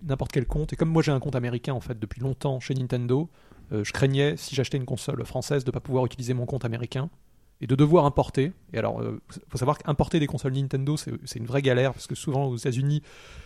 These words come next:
elles sont en rupture de stock. Donc, euh, j'avais eu ce problème à, à la fois avec la Wii, avec la Wii U, où j'avais dû attendre, euh, ouais, au moins un mois, un mois voire deux mois pour les obtenir. Donc je me, je me disais, bon, bah, écoutez, je vais, je vais prendre Zelda sur, euh,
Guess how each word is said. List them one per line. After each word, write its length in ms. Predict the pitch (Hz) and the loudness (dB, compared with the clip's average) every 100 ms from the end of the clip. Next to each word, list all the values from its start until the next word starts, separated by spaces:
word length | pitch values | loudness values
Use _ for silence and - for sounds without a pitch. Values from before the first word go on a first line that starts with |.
| - - | -20 -10
elles 180 | - 117 | -4 -2
sont 220 | - 147 | 0 4
en 80 | 131 | 6
rupture 240 | 131 131 | 6 6
de 100 | 135 | 6
stock. 380 | 123 - 147 143 | 4 6 4 4
Donc, 240 | 117 113 120 | 0 -4 -2
euh, 100 | 110 113 - | -4 -4 -4
j'avais 220 | 113 123 | -2 0
eu 40 | |
ce 60 | 143 | 0
problème 280 | - 127 131 | 2 4 4
à, 40 | |
à 40 | 120 | 2
la 100 | 143 | 4
fois 140 | 135 160 | 4 4
avec 160 | 135 | 2
la 120 | 127 127 | 2 2
Wii, 140 | 135 | 4
avec 160 | 127 113 | 2 2
la 100 | 117 | 2
Wii 200 | 127 139 | 4 6
U, 120 | 190 - - - _ | 4 2 -20 -20 _
où 60 | 143 | -2
j'avais 180 | 120 117 | 2 4
dû 120 | 127 | 4
attendre, 440 | 131 - 139 131 | 4 4 0 2
euh, 600 | 117 110 110 113 113 113 120 | -2 -2 -4 -6 -6 -8 -8
ouais, 220 | 117 120 | -6 -4
au 100 | 117 | -2
moins 320 | 127 127 127 127 | 0 0 0 -2
un 80 | |
mois, 360 | 131 139 139 139 | 2 6 6 4
un 80 | 143 | 2
mois 180 | 151 151 | 2 4
voire 220 | 143 127 | 4 4
deux 100 | 131 | 4
mois 380 | 139 135 170 - - - - - _ _ - | 4 4 2 -4 -20 -20 -20 -20 _ _ -10
pour 120 | - 151 | 0 4
les 120 | 131 | 4
obtenir. 420 | 135 139 135 170 | 4 2 4 2
Donc 140 | 135 123 | 0 -2
je 80 | 117 | 0
me, 260 | 120 113 113 117 - - - - - | 2 0 -2 -10 -16 -20 -20 -20 -4
je 40 | 131 | 0
me 40 | |
disais, 180 | 123 123 | 4 6
bon, 140 | 127 | 6
bah, 60 | 127 | 6
écoutez, 500 | 117 - 123 - - | 2 0 -2 -4 -8
je 120 | 131 123 | 0 2
vais, 60 | |
je 40 | 127 | 4
vais 80 | 139 | 2
prendre 200 | - 143 | 2 2
Zelda 280 | 139 135 139 | 2 4 2
sur, 220 | - 110 | 2 -2
euh, 540 | 117 107 107 113 - | 0 -2 -4 -6 -6